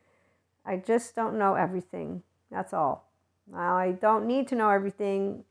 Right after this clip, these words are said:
There's nothing to know when people take actions that speak louder than words, which is I withdraw in silence and remain convinced of whatever it is I chose to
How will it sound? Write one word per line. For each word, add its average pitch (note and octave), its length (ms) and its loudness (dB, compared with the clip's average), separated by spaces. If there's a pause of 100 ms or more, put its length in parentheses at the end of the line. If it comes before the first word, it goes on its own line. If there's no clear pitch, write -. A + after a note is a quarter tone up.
There's G3+ 220 0
nothing A#3 360 4
to A#3 100 0
know A3+ 680 8
when G3+ 260 -4
people A#3 380 -4
take G#3+ 280 -4
actions F#3+ 680 0
that F#3 180 -2
speak - 300 -12
louder G3 340 6
than F#3+ 220 -2
words, G#3 400 4
which F#3 200 -10
is F#3 120 -4
I F#3 140 2
withdraw G3+ 500 4
in F#3+ 140 -2
silence F#3+ 600 2
and F#3 160 -4
remain G3 560 0
convinced G#3 640 -4
of F3+ 80 -6
whatever G3+ 320 2
it G#3 40 4
is G#3 160 4
I G3+ 140 6
chose G#3+ 440 2
to G#3+ 420 0